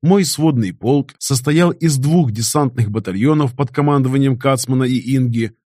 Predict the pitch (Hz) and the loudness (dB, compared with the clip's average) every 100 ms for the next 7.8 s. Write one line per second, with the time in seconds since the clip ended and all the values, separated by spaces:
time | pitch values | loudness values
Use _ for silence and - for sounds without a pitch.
0 | _ 143 139 170 190 113 113 123 123 135 | _ -2 2 2 0 0 -2 -2 -2 -2
1 | 123 127 131 131 135 123 120 120 107 - | -4 -2 0 2 2 2 2 0 -4 -10
2 | _ - 139 147 196 165 143 151 143 123 | _ -4 0 2 2 4 2 2 0 -2
3 | 135 120 143 113 - 82 123 139 139 123 | -2 0 2 0 -2 -6 0 0 0 -4
4 | - - 135 120 131 131 123 135 123 131 | -6 -2 -2 0 0 0 0 0 0 -2
5 | 127 139 120 123 113 107 - _ - - | -2 0 2 0 0 -4 -10 _ -8 -2
6 | 160 180 147 123 143 170 143 139 113 127 | 2 2 2 -2 -2 0 0 0 0 -2
7 | 123 127 92 135 147 139 131 117 | 0 -4 -2 -2 0 0 -2 -4